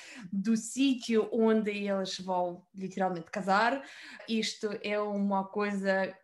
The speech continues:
do outro mundo. Por isso, vão lá espreitar o Instagram do Splendid Wedding-, Weddings e inspirem-se para um casamento.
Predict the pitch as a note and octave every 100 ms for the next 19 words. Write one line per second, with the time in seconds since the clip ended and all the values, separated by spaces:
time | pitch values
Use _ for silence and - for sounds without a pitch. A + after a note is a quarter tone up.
0 | _ _ - F#3+ G#3 G3+ F#3+ F#3+ F#3 F3
1 | E3+ E3+ G#3+ G3 A3 G3+ A#3 B3+ B3 A3+
2 | A3+ - A3+ A3 A#3 A3 A3 A3+ - -
3 | A#3 A3 A3 G#3+ G#3 G3 G3+ - A3+ A3+
4 | A#3 A3 G#3+ G#3 G#3+ A3+ A3 C4 - G#3+
5 | A3 A3+ C4 B3+ - - - A#3+ - G#3+
6 | A3+ A3+ A3+ A3 - A3 A3 A3 G#3+ G#3+
7 | G3 G#3 G#3 A3 A3 A3 G3+ F3 -